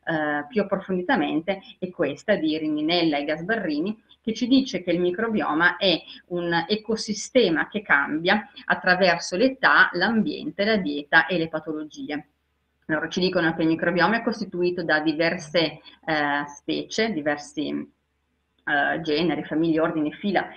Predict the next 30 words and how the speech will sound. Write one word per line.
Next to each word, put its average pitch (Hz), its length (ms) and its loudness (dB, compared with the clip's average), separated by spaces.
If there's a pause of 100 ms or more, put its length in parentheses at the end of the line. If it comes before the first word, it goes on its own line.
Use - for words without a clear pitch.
(200)
Sono 156 360 -2
sei 165 500 2
i 175 80 -8
fila 151 340 -2
che, 147 320 -4 (300)
ehm, 147 640 -6 (520)
a - 160 -14
cui 160 280 0
afferiscono 165 920 -2
tutti 175 460 -2 (220)
i 180 80 0
microrganismi 165 760 0
del 151 160 0
nostro 151 640 -2
microbioma 165 800 -4 (240)
e, 247 360 4
ehm, 160 580 2 (640)
le 160 160 -2
caratteristiche 180 540 0
del 165 120 2
microbioma 180 560 2
cambiano 185 600 2
a 170 120 -2
partire 170 460 0
dall'età, 160 720 2 (300)
eh, 151 260 2
dalla 160 380 6
nascita - 600 2
fino 175 480 0
alla, 156 460 2